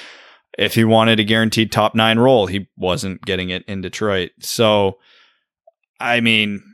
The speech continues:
sure, I, I'm sure the future considerations is based on some, like, insanely unattainable,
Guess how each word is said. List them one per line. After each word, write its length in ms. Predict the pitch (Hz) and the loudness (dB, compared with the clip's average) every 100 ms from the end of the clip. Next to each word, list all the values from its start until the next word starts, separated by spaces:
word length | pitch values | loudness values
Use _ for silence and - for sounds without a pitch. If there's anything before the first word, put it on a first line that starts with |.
| _ _ _ _ - | _ _ _ _ -8
sure, 560 | 131 - 151 151 151 156 | -2 2 4 4 4 2
I, 220 | 131 123 123 | 0 0 -2
I'm 180 | 120 | -2
sure 200 | 113 135 | 0 0
the 80 | 123 | 0
future 280 | - 123 113 | 0 -2 0
considerations 880 | 113 104 101 95 95 - 98 95 - | -2 -2 0 2 2 0 -2 -4 -4
is 220 | 98 92 | -2 0
based 300 | 95 92 - | 0 0 0
on 180 | 90 90 | -2 0
some, 240 | 101 92 | -2 -2
like, 220 | 92 90 | -2 -2
insanely 760 | 98 98 - - 95 92 92 95 | 0 0 0 0 0 0 -2 0
unattainable, 760 | 95 92 - 92 92 90 87 | 0 0 0 -2 0 0 -2